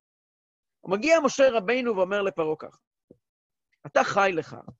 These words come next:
הרי פרעה זה הרי לא סיפור שהיה פעם, גם היה פעם, זה קורה כל הזמן. בכל דור ודור,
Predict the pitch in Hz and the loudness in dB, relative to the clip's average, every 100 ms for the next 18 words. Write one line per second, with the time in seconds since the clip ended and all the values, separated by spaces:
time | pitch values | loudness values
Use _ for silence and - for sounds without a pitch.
0 | _ - 175 185 226 190 175 170 151 135 | _ -8 -2 2 2 2 0 -2 -4 -10
1 | 165 151 147 - 135 139 - _ _ _ | -8 -6 -4 -2 -2 -4 -14 _ _ _
2 | _ _ _ 202 - 90 - - - _ | _ _ _ -2 -2 -12 -20 -20 -20 _
3 | _ _ _ 160 165 165 165 165 160 - | _ _ _ -4 0 0 0 -2 -2 -4
4 | - _ _ _ _ - 185 226 214 180 | -4 _ _ _ _ -4 2 4 4 2
5 | 208 165 151 175 185 320 | 0 0 -2 -2 -2 -6